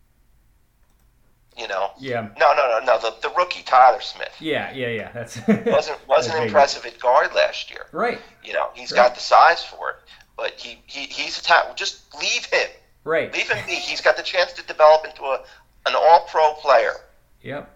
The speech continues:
Speaker 1: Or at least a Pro Bowl player, a left tackle. Just, you got lucky that you got this guy who was,
Speaker 2: Yeah.
Speaker 1: you know, had some que-, definitely had questions around him. He's working out. Don't mess with him. Don't change his position. Leave him there.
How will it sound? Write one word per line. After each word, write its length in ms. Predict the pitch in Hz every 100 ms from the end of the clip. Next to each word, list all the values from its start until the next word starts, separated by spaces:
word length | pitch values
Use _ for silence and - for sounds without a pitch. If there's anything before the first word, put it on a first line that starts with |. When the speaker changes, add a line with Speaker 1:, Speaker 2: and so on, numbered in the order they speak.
| -
Speaker 1:
Or 140 | 113 123
at 80 |
least 180 | 151 -
a 40 | -
Pro 300 | - 147 139
Bowl 200 | 113 98
player, 440 | - 85 58 57 - - -
a 60 |
left 240 | 120 - -
tackle. 340 | 117 107 - _
Just, 300 | - 170 - - _ _
you 140 | - -
got 260 | 156 -
lucky 540 | 127 160 196 202 196 - _ _ _
that 380 | - 123 - - _
you 100 | -
got 280 | 156 147 -
this 160 | 143
guy 400 | - 135 135 139 - _ -
who 120 | 147
was, 420 | 123 120 - - - _ 117
Speaker 2:
Yeah. 200 | 123 151 -
Speaker 1:
you 100 | 127
know, 180 | 117 -
had 200 | 139 127
some 140 | 123 -
que-, 220 | 160 156 -
definitely 340 | - 160 175 165
had 160 | 135 -
questions 340 | 151 - 143
around 280 | 143 143 143
him. 80 | 139 - - -
He's 240 | - 113
working 360 | 120 180 185 175
out. 340 | - 143 139 - - _ _ -
Don't 280 | 175 190
mess 300 | 147 147 -
with 120 | 131 120
him. 120 | 117 117 _ -
Don't 200 | 165 -
change 280 | - 160 -
his 120 | -
position. 500 | - 107 - - - 143 - _ 127
Leave 200 | 196 226
him 140 | 185 151 117
there. 260 | 107 -